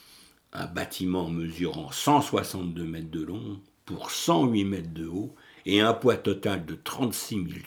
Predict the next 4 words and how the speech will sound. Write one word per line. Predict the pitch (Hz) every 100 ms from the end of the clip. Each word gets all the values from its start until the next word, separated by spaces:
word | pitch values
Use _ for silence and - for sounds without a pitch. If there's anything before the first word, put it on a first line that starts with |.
| -
tonnes, | 98 - 110 - _ _ _ _ _ _ _ _ _ _ _ _ _ -
équipé, | 151 147 - - - _ _ _ _ -
est | 107 98
réalisé. | - 127 113 95 90 78 -